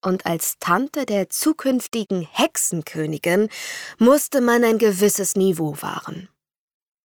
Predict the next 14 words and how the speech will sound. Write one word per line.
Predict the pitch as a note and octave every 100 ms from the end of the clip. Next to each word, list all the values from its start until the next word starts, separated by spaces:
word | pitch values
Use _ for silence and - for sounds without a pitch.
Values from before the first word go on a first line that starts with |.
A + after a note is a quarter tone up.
| _ _ _ _ _ _ _ _ _ _ _ _ -
Ja, | F3+ D#3 - - _ _ _ _ _ -
ich | A3 G#3 -
war | F#3+ F3+ F#3 G3 -
die | F3+
nächste | E3+ F3+ F#3 E3+ - - F3+
Hexenkönigin. | F3+ - D#3+ - - F3 - E3+ D3+ E3 - - F#3 _ _ _ _ _ _ _ _ _ _
Wenn | A3+ A#3+ B3
ich | B3 -
Corentines | - C4 B3 B3+ A#3 A3+ A#3 A#3
neuen | A3+ A3+ A3
Plan, | - A3+ A3 A3
mich | G#3+ A3+
umzubringen, | A#3 - A3+ G3+ G#3+ G#3+
überlebte | G#3 G#3 G3 F3 - - F3+